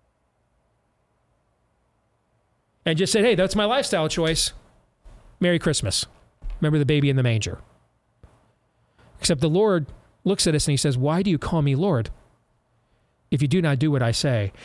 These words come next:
It is one thing to be wrestling with your demons.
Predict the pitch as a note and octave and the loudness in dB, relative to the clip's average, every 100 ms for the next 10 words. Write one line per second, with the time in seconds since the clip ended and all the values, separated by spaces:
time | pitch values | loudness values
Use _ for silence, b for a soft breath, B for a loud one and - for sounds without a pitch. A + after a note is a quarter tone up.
0 | B E3+ F3+ C#3+ G#3 C#4 C4+ A#3+ - A3+ | B 0 2 2 0 0 0 -2 0 0
1 | G#3 F#3+ E3+ F#3+ - G3+ F3+ F3+ F3 F3+ | 2 2 2 0 0 0 0 0 0 0
2 | E3 D#3 C#3 F2+ - | 2 0 0 -2 -6